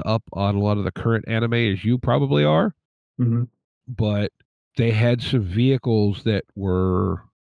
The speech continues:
Speaker 1: and by vehicles,
Speaker 2: Oh.
Speaker 1: I mean legit full size.
Speaker 2: Yeah, I saw there's a, um, so I actually met either the owner or the previous owner. There's a Honda Beat, which is like, you probably saw it. Looks like a Honda Civic that's been cut down.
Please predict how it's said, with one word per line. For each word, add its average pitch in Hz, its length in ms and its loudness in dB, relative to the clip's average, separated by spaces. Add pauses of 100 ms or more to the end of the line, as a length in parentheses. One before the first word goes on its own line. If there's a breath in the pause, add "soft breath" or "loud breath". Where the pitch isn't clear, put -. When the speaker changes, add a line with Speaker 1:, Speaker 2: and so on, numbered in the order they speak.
Speaker 1:
and 117 120 0
by 117 140 2
vehicles, 123 360 2
Speaker 2:
Oh. - 40 0
Speaker 1:
I 110 40 -2
mean 104 200 -4
legit 139 500 0
full 151 300 0
size. 123 800 0
Speaker 2:
Yeah, 202 260 2
I 175 280 0
saw 180 340 4
there's 160 300 2
a, 151 380 4
um, 139 580 4
so 160 80 2
I 156 120 4
actually 165 320 0
met 117 640 2 (360)
either 120 320 4
the 117 120 -2
owner 123 500 4
or 107 100 4
the 104 80 0
previous 117 460 0
owner. 101 380 2 (440 soft breath)
There's 147 180 2
a 156 100 2
Honda 160 380 2
Beat, 117 480 -6 (140)
which 123 240 0
is 117 240 0
like, 110 360 0
you 139 160 -2
probably 95 320 -2
saw 104 260 0
it. 107 140 -4
Looks 127 200 0
like 117 120 0
a 110 40 -6
Honda 107 320 0
Civic 104 360 -2
that's 110 140 -12
been 101 200 -4
cut - 260 -4
down. 110 400 -2